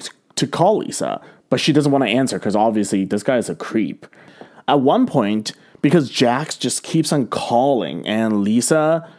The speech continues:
gets kind of annoyed of him. And she's like, "You know what? Fuck you. I'm just gonna turn off my phone." She turns off her phone and puts it right next to her on the bed. And she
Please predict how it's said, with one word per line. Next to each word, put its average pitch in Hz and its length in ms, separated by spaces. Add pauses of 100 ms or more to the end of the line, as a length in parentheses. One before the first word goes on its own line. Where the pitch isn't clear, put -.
(280)
gets 151 180
kind 190 160
of 135 80
annoyed 107 640
of 90 120
him. 98 360 (400)
And 127 280
she's 135 160
like, 160 200
"You 139 80
know 175 80
what? 190 280 (280)
Fuck - 440
you. 98 160
I'm 117 120
just 160 160
gonna 151 140
turn 110 260
off 95 100
my 95 140
phone." 92 500 (560)
She 156 600
turns 180 380
off 147 260
her 156 120
phone 160 540 (400)
and - 200
puts 175 320
it - 320 (220)
right 139 260
next 117 320
to 175 100
her 185 120
on 143 140
the 151 80
bed. 113 340
And 117 180
she 123 360